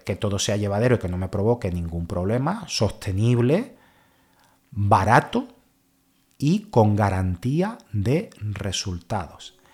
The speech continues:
Y eso es barato. Si una persona, el conseguir un objetivo en seis meses a un precio,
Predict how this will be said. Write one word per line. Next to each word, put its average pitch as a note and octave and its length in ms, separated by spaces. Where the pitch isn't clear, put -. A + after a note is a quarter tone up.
Y C3+ 200
eso F#3+ 280
es A2+ 140
barato. A2 580
Si - 180
una A#3 200
persona, B2+ 680
el A#2+ 420
conseguir A#2+ 480
un F3+ 100
objetivo D3 460
en A#2+ 80
seis A#2+ 220
meses G#2+ 540
a G#2 120
un C#3 220
precio, A#2+ 580